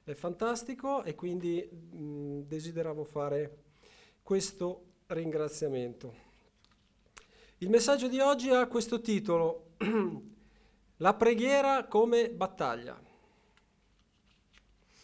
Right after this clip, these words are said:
È un titolo abbastanza, abbastanza grave, se vogliamo, come, come tono, no? Perché la preghiera come battaglia, la battaglia è sempre,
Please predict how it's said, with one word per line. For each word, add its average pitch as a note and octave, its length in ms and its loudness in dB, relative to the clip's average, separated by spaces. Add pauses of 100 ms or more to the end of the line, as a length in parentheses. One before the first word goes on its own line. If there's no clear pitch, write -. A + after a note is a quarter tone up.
(2500)
È E3 120 -2
un F#3 80 0
titolo G#3 540 4
abbastanza, F3 1160 -2 (840)
abbastanza D#3 540 -2
grave, D#3+ 420 4
se D3 140 0
vogliamo, C#3 540 2
come, C3+ 520 0
come C#3 220 -4
tono, C3+ 340 0
no? C3 140 -4
Perché C#3 260 -6
la D3 140 -4
preghiera D#3 480 -4
come D3+ 240 -2
battaglia, C#3 480 -4
la C#3 100 -8
battaglia D3+ 460 -6
è C3+ 40 -4
sempre, D3 560 -4